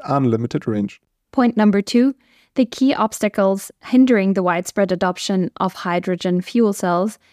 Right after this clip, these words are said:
Speaker 2: and batteries are unresolved questions about hydrogen technology,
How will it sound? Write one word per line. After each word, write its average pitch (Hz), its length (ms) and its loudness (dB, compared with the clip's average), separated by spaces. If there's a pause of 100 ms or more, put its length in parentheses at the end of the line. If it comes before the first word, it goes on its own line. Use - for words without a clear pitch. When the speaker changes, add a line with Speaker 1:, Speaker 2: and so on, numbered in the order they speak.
(120)
Speaker 2:
and 208 160 4
batteries 202 600 0
are 185 200 -2
unresolved 208 680 0
questions 190 680 -2
about 175 240 -2
hydrogen 180 680 -2
technology, 202 680 0